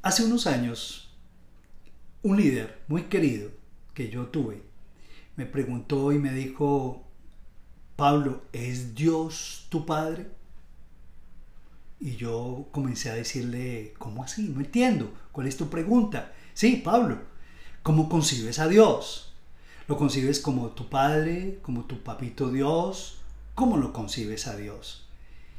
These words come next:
Y yo la verdad es que lo evadí. Pero esa pregunta comenzó a taladrarme en mi mente y en mi corazón.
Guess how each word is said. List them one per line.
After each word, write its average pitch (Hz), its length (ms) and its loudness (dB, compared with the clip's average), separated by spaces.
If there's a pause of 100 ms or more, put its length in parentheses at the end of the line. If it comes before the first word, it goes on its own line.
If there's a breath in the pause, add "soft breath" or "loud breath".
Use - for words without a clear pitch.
(400 soft breath)
Y 123 240 -4
yo 123 380 -4
la 139 120 -2
verdad 117 360 -4
es 117 120 -4
que 143 140 0
lo 127 100 0
evadí. 107 480 -6 (920 soft breath)
Pero 120 920 0 (640)
esa 165 300 -2
pregunta 156 480 -2
comenzó 147 360 0
a 143 120 -8
taladrarme 160 1040 -2
en 147 100 -4
mi 135 80 -4
mente 156 480 0
y 190 100 -4
en 156 100 0
mi 139 100 -2
corazón. 110 560 -8